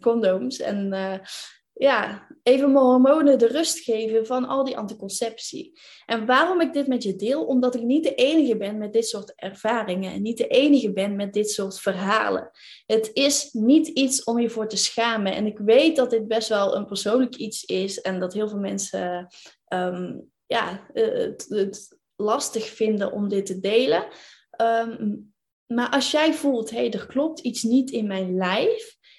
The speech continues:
ga er dan alsjeblieft mee naar de dokter. Of ga zelf je onderzoek doen.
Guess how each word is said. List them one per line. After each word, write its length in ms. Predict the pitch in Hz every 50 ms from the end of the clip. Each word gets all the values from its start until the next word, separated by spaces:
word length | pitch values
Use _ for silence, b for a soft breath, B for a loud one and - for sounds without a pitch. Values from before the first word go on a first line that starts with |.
| b b
ga 380 | _ - - 226 220 247 294 294
er 100 | 311 254
dan 180 | 262 254 254
alsjeblieft 760 | - 233 214 - - 208 185 185 226 254 277 262 - - -
mee 540 | 208 208 214 214 208 208 214 - - - _ -
naar 260 | 202 202 196 214 202
de 140 | 208 202 190
dokter. 480 | - 190 190 190 - - - - - -
Of 120 | - 190 -
ga 200 | - 220 214 202
zelf 320 | 202 220 220 226 220 220
je 100 | 226 220
onderzoek 440 | 214 208 202 196 202 202 190 196 -
doen. 280 | 190 180 185 185 185